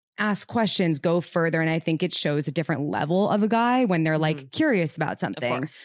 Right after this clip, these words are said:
Speaker 1: rather than very surface level, which I think a lot of guys can be, like,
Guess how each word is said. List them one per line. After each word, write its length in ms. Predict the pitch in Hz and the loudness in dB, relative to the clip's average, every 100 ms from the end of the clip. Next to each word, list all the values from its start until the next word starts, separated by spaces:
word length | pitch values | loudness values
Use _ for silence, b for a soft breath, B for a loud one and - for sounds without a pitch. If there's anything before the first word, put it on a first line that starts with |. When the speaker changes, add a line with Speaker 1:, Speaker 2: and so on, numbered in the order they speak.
| - - | -10 -2
Speaker 1:
rather 300 | 175 170 165 | 0 0 0
than 220 | 156 151 | 0 0
very 320 | 143 147 143 | 0 0 0
surface 420 | 139 143 143 165 | -2 -2 -2 -2
level, 160 | 190 196 | 0 0
which 140 | 165 143 | 0 0
I 40 | |
think 180 | 156 147 | 0 0
a 40 | |
lot 200 | 147 143 | 0 0
of 160 | 143 147 | -2 -4
guys 280 | 147 151 143 | -2 -2 -2
can 120 | 151 | 0
be, 100 | 147 | 0
like, 260 | 143 143 | 0 -4